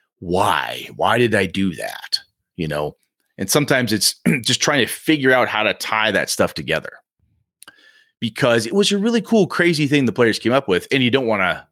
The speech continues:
cut 'em off at the knees and say, "Ah, I'm sorry." Be-, because you're like, "Man, th-, this trap is wonderful. They, they pulled something out I never thought of,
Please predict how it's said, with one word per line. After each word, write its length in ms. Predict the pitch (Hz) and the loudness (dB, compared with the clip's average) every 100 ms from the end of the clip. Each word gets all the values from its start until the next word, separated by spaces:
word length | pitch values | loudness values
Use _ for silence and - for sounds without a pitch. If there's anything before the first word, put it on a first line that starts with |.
| _ - | _ -4
cut 160 | 156 | -2
'em 80 | 123 | 2
off 160 | 113 - | 2 0
at 40 | |
the 80 | 123 | -4
knees 320 | 90 113 92 | 0 0 0
and 100 | 78 | -4
say, 120 | - 117 | -2 0
"Ah, 140 | 160 | 0
I'm 80 | 131 | 0
sorry." 420 | - 123 117 107 - _ _ _ _ _ _ _ _ _ _ _ _ - | 0 2 0 -2 -18 _ _ _ _ _ _ _ _ _ _ _ _ -14
Be-, 200 | 98 - - | -14 -10 -4
because 280 | 123 123 113 | 0 0 0
you're 80 | 82 | -2
like, 60 | |
"Man, 200 | 104 110 | 0 0
th-, 140 | 98 - | -4 -4
this 120 | 107 | -6
trap 300 | - 107 98 87 | -2 -2 -2 -6
is 100 | 78 | -4
wonderful. 400 | 95 123 - 67 | -4 -2 -4 -4
They, 280 | 95 101 | 0 -2
they 180 | 87 110 | 0 -2
pulled 260 | 101 117 107 | 0 -2 0
something 300 | 113 98 98 | 0 0 0
out 120 | 110 | 0
I 60 | 95 | 0
never 240 | 98 85 | 0 -2
thought 320 | - 117 143 | 0 2 4
of, 380 | 98 80 90 | 2 -2 -6